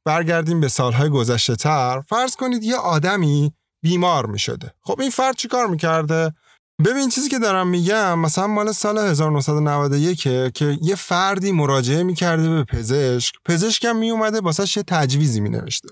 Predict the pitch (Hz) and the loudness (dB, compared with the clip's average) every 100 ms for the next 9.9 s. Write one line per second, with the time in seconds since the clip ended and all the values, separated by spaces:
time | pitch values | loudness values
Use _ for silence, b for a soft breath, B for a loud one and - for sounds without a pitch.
0 | - 143 151 156 B B B B - 302 | -6 -2 -2 -4 B B B B -6 -4
1 | 294 - 254 247 190 185 175 233 285 - | -4 -2 0 2 0 -2 -2 -2 0 0
2 | - 185 180 180 170 180 196 233 240 233 | 0 0 2 2 0 0 0 2 2 0
3 | 170 147 135 156 160 147 143 127 110 107 | 0 2 2 4 2 2 2 0 0 -4
4 | - b b b 185 247 220 175 185 240 | -8 b b b -2 0 0 -2 -2 -2
5 | 226 180 180 - 226 233 247 196 185 214 | 0 0 0 0 0 0 -2 -2 0 0
6 | 165 143 160 156 175 233 - 185 165 156 | 0 0 0 0 0 -2 0 0 0 0
7 | 190 214 160 165 180 180 185 175 175 147 | 0 0 0 0 -2 -2 -2 0 0 2
8 | 156 175 160 139 131 131 156 120 104 - | 0 0 0 0 0 2 2 0 0 -2
9 | 135 131 139 120 127 135 139 123 151 | 0 0 0 0 -2 -2 -2 0 -2